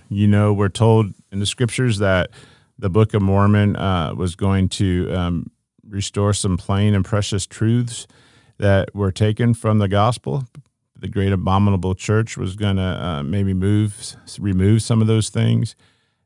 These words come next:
But we've kinda had a message, or maybe we've, maybe not everyone, but it seems like maybe our message through the years was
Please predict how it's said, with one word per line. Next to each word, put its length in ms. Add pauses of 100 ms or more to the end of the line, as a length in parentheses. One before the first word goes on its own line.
(120)
But 160
we've 200
kinda 400
had 220
a 60
message, 680
or 160
maybe 320
we've, 400
maybe 240
not 180
everyone, 380
but 140
it 60
seems 260
like 160
maybe 400
our 120
message 520
through 180
the 120
years 420
was 460